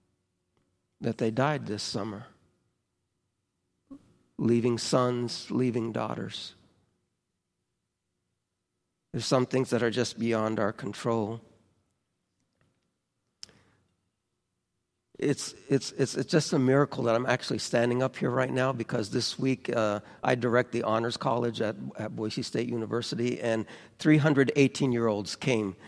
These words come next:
this week ahead of classes starting tomorrow. I spent five days with three hundred eighteen-year-olds. Uh, so it's amazing that I'm standing up here right now.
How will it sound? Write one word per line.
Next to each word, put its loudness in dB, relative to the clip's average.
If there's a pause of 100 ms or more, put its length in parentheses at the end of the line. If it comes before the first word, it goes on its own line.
(200)
this 0
week 0
ahead 4
of 0
classes 0
starting 0
tomorrow. -2
I 2
spent 0 (440)
five 6
days 0 (220)
with 0
three 0
hundred 0
eighteen-year-olds. -4 (320)
Uh, -8
so 0
it's 0
amazing 6
that 0
I'm 0
standing -2
up -4
here -6
right -4
now. -6